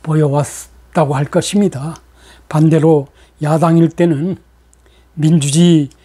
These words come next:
천병인 채 위장 전술을 펴가지고 유유자적하며 언론의 자유를 외치는 이중적 모습을 그간 보여왔다고 하는 것은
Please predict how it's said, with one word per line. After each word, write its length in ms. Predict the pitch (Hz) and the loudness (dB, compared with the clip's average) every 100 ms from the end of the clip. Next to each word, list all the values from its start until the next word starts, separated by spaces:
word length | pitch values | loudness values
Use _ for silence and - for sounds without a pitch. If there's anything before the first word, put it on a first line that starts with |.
| _ _ | _ _
천병인 720 | - - 185 160 175 165 190 151 | -10 -4 -2 0 2 2 0 -2
채 380 | 147 143 170 - _ _ _ _ _ _ _ _ _ _ _ - | -8 -8 -8 -12 _ _ _ _ _ _ _ _ _ _ _ -2
위장 360 | 165 165 160 156 | 0 2 2 2
전술을 500 | 160 160 160 156 147 | 2 0 0 -2 -2
펴가지고 680 | 180 156 156 147 160 156 151 _ - - | -4 -2 -2 -2 -2 -2 -6 _ -20 -6
유유자적하며 1200 | 160 170 165 160 143 160 - - 220 185 156 175 _ _ _ - | 0 2 2 0 -2 -2 -4 -6 -4 -4 -4 -8 _ _ _ -4
언론의 420 | 160 160 160 160 | 0 2 4 2
자유를 380 | 151 156 160 151 | 0 0 0 0
외치는 600 | 156 156 - 170 160 147 _ - _ | -2 -6 -4 0 0 -2 _ -20 _
이중적 840 | - 160 156 175 170 139 143 160 - _ _ _ _ _ _ _ _ _ _ _ _ _ _ - - | -2 0 2 2 2 0 -2 -4 -8 _ _ _ _ _ _ _ _ _ _ _ _ _ _ -20 -8
모습을 580 | - 156 - 131 160 151 | -2 0 -2 -2 0 0
그간 460 | - 135 151 147 139 | -2 -6 -4 -4 -6
보여왔다고 880 | - 165 151 139 147 - 151 127 139 | -6 -4 -2 -4 -8 -8 -8 -6 -6
하는 200 | 151 147 | -4 -2
것은 440 | 160 175 160 196 | -2 -2 -2 -4